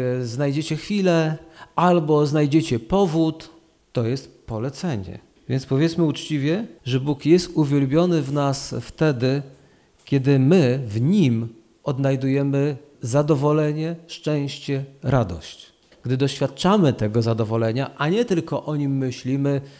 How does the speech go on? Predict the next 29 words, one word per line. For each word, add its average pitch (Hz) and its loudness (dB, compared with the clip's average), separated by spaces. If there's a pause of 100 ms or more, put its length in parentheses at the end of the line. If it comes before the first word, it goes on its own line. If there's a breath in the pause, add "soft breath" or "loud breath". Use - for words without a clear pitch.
(180 loud breath)
lub 127 -2
śpiewamy. 113 -4 (260 soft breath)
No 160 -4
bo 233 0
można 147 0
śpiewać 123 -2 (240)
pieśń 127 -2
chrześcijańską 131 -2 (280 loud breath)
o, - -12
o 147 0
radości. 131 -2 (320)
Znajdziemy 143 0
takie. - -14 (520)
No 120 -2
ale 156 2
jak 165 4
tej 170 0
radości 151 -4
nie 147 -2
doświadczamy, 139 -4 (520 loud breath)
to 147 -2
jest 139 -2
to 131 -10
taka 127 -6
chwila 139 -2
uniesienia 120 -2
i 131 -4
po 160 -4
wszystkim. 113 -6